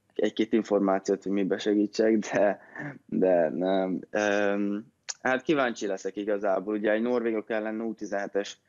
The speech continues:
elit körön is játszottak a srácok, ugye én még akkor nem voltam a, a válogatott tagja.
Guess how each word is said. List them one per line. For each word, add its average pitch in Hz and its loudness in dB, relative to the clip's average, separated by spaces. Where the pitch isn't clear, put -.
elit 101 0
körön 104 0
is 95 -6
játszottak 98 -4
a 90 0
srácok, 104 0
ugye 92 2
én 87 0
még 95 0
akkor 98 -2
nem 98 -2
voltam 85 -2
a, 90 -4
a 95 -6
válogatott 92 2
tagja. 113 2